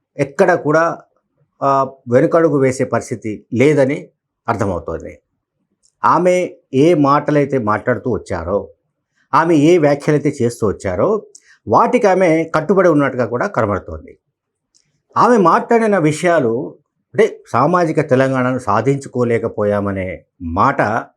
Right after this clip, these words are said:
ఆయన తండ్రి కేసీఆర్కు సూటిగా తగిన విషయం మనం చాలా సందర్భాల్లో మాట్లాడుకున్నాం. ఆ తర్వాత జరిగిన పరిణామాల్లో, అంటే, ఈ సామాజిక తెలంగాణ సాధించుకోలేకపోయాము అనే, ఆ, కామెంట్స్కు ముందే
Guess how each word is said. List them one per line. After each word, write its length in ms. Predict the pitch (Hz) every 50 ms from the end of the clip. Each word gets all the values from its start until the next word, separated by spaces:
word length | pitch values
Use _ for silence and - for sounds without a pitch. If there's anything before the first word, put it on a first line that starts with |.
| _ _ _ _ _ _ _ _ _ _ _ _ _ _
ఆయన 240 | 113 123 143 151 147
తండ్రి 320 | 139 131 127 135 147 127 110
కేసీఆర్కు 480 | - 143 170 165 - 160 156 147 131
సూటిగా 380 | 123 - 139 143 135 147 143 139
తగిన 300 | 123 120 113 113 113 110
విషయం 360 | 107 101 - 147 160 156 127
మనం 160 | 113 110 95 - 104
చాలా 100 | 101 101
సందర్భాల్లో 540 | 87 98 104 98 95 87 73 82 92 98 92
మాట్లాడుకున్నాం. 560 | 101 107 101 - 98 - - - 82 80 - - _ _ _ _ _ _ _ _ _ _ _ _ _ _ _ _ _ _ _ -
ఆ 100 | 143 175
తర్వాత 320 | 208 202 190 208 240 233 220
జరిగిన 280 | 190 190 185 175 175
పరిణామాల్లో, 880 | 165 123 135 143 143 151 147 143 139 131 120 120 131 147 180 185 - - - _ _ _ _ _ _ _ _ _ _ _ _ _ _ _ _ _ _ _ _ _ _ _ -
అంటే, 300 | 165 170 - - - - 156
ఈ 160 | 175 202 208
సామాజిక 520 | 202 - 151 180 208 208 208 202 196 196
తెలంగాణ 300 | 180 170 175 180 185 185
సాధించుకోలేకపోయాము 1400 | 165 - - 135 156 170 180 160 - - 175 165 165 165 160 160 156 139 147 147 147 147 143 143 143 151 147 139 -
అనే, 460 | 135 131 147 151 147 139 123 90 - - _ _ _ _ _ _ -
ఆ, 280 | 127 127 123 120 120 - - - - - -
కామెంట్స్కు 540 | 131 139 156 175 175 156 - - - - 151
ముందే 760 | 120 104 95 107 143 202 233 254 - 139 170 196 - -